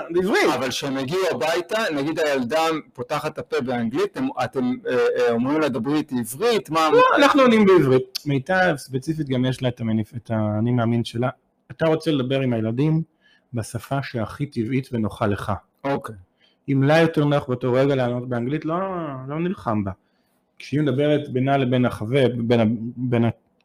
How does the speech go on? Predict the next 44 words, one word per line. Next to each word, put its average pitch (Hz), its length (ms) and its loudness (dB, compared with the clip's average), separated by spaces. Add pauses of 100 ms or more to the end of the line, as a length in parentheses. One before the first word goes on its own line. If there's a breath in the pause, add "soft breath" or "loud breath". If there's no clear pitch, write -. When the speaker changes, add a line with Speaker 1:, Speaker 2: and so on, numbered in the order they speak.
Speaker 1:
השני, 135 680 -2 (240)
הם 120 100 -6
משחקים - 440 -6
באנגלית, 131 520 0 (400)
בסדר. 339 200 -2 (320 loud breath)
Speaker 2:
אתם 143 200 -2
לא 143 80 2
מעירים 120 360 2
על 98 60 -6
זה, - 200 -10
Speaker 1:
לא, - 60 4
Speaker 2:
אוקיי. - 200 4 (180)
Speaker 1:
אבל, - 220 6
Speaker 2:
אבל - 0 -
Speaker 1:
אבל, 208 280 6
Speaker 2:
אתם - 60 -6
Speaker 1:
אבל 185 280 6
הם, 170 140 4
הם 147 560 6
מקבלים 127 380 2 (100)
עברית, 175 260 2
אגב, 143 200 4
יש 139 140 0
לה 147 60 2
עברית 127 300 -2
מעולה, 143 320 2
הרבה 127 140 2
פעמים 147 200 -2
שאני 143 140 -4
בא 139 120 0
לביקור, 147 420 0
כולם 147 360 0
משתגעים, 180 420 0
אבל 139 160 2
אולי 147 280 2
אני 143 100 -4
יכול 143 200 -10
להגיד 170 240 -10
שזה 135 140 -12
בגלל 131 260 0
השנה 127 360 0
ותשע 185 420 2
שעשינו 120 420 0
בארץ. 123 460 4